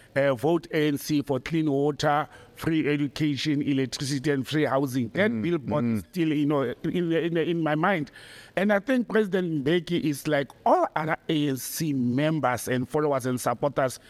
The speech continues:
Speaker 1: find themselves in a very tight corner to go and convince people to continue voting for the A N C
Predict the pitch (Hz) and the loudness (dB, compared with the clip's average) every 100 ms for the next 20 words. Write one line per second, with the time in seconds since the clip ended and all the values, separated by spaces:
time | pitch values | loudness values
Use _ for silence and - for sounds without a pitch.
0 | - - - 170 190 165 160 - 151 - | -20 -18 -2 2 2 0 0 0 -2 0
1 | 160 143 170 185 185 147 143 123 - - | 0 2 2 0 0 0 0 -4 -6 -2
2 | 156 139 127 - - - - 175 135 190 | 0 0 -2 -6 -18 -14 -4 -4 0 2
3 | 214 - 165 160 143 147 123 131 190 175 | 2 2 -2 -2 0 0 0 0 0 -2
4 | - - 156 - 147 147 - - - - | -4 -4 -4 0 0 -2 -6 -20 -10 -6
5 | 156 - 147 143 165 160 160 123 147 160 | -4 -2 0 0 0 0 0 2 0 0
6 | 156 135 135 127 147 151 143 127 - 160 | -2 -2 -2 0 0 0 -2 -4 -4 -4